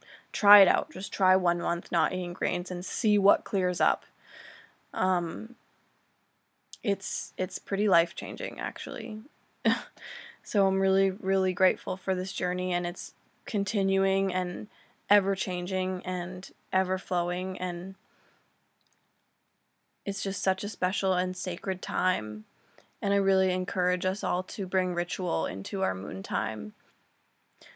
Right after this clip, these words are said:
So yeah, thank you for listening, and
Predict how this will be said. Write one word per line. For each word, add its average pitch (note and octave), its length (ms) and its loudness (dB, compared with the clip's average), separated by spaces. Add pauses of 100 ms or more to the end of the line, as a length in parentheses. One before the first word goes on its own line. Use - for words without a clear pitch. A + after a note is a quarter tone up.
(180)
So G3+ 300 0
yeah, G#3 360 8
thank - 360 -4
you A3 180 2
for G#3 320 2
listening, B3+ 680 2
and F3+ 460 2